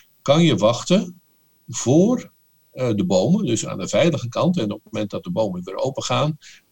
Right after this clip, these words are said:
kan je ondertussen al, eh, dat je staat wachten, staat te wachten, kan je al de richting van het oversteken hebben, hebben vastgesteld. Omdat eigenlijk al een stukje buiten de boom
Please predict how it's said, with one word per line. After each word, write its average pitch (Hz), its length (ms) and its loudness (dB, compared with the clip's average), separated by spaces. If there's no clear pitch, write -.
kan 113 180 0
je 117 100 0
ondertussen 117 580 -2
al, 113 360 0
eh, 123 300 -4
dat 101 180 -6
je 98 120 -4
staat - 300 -4
wachten, 113 380 -6
staat 98 260 -4
te - 80 -12
wachten, 104 300 -6
kan 110 200 -6
je 101 100 -6
al 101 200 -6
de 95 120 -4
richting 113 400 -4
van 104 100 -6
het 95 120 -6
oversteken 101 640 -6
hebben, 92 340 -8
hebben 92 280 -10
vastgesteld. 120 640 -2
Omdat 107 360 -2
eigenlijk 110 400 -2
al 104 100 -2
een 95 80 -4
stukje 107 360 -2
buiten 110 400 0
de 95 100 -2
boom 104 440 2